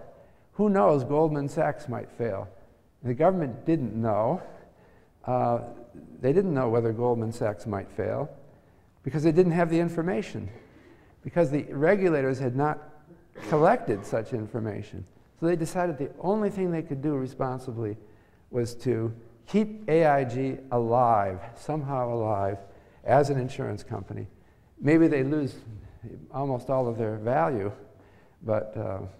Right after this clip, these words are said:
to the shareholders, but they keep going. So that's what happened.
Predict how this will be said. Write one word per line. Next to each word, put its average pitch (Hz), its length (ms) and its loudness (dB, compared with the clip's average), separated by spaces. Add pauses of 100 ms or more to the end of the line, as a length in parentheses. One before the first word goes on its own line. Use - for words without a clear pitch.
(640)
to 139 80 -2
the 107 100 -2
shareholders, 135 540 0
but 110 200 -6
they 113 140 0
keep - 400 -8
going. 98 360 -4 (840)
So 117 80 -4
that's 156 240 0
what 131 160 0
happened. 120 500 -4